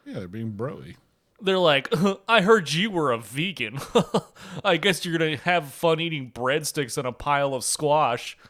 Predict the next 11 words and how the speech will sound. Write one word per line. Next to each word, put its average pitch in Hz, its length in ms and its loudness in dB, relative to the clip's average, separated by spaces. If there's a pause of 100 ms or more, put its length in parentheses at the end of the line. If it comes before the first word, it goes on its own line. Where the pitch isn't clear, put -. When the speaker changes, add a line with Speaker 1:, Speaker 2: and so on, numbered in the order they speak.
(140)
Speaker 2:
Let's 214 260 -2
get 208 180 -4
some - 220 -2
T-bones 160 680 0
up 110 220 -6
in 143 80 -6
here, 113 240 -6
bro." 113 640 -8
<laughs> 185 60 -6 (2500)
Speaker 1:
Pretty 98 200 -14
much. 87 400 -16